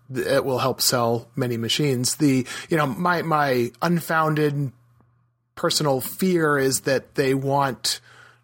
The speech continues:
the Mac to be in a, a big, large iPad stuck to your desk that is completely locked down. And I, I just personally hope we never get there because of the, the amazing amount of software that's out there that would break any rules, and it will never be sandboxable in, in any sort of, eh,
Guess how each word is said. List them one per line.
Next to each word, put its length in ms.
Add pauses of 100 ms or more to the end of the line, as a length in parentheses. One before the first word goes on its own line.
(220)
the 360
Mac 480
to 100
be 220
in 80
a, 120
a 120
big, 280
large 580
iPad 640
stuck 260
to 140
your 80
desk 320
that 120
is 140
completely 400
locked 280
down. 220
And 140
I, 160 (320)
I 60
just 120
personally 300
hope 180
we 100
never 260
get 260
there 220
because 340
of 100
the, 220 (320)
the 80
amazing 400
amount 300
of 180
software 420
that's 160
out 220
there 360 (240)
that 140
would 140
break 300
any 160
rules, 340
and 140
it 180
will 140
never 180
be 80
sandboxable 800
in, 80
in 160
any 200
sort 220
of, 260
eh, 140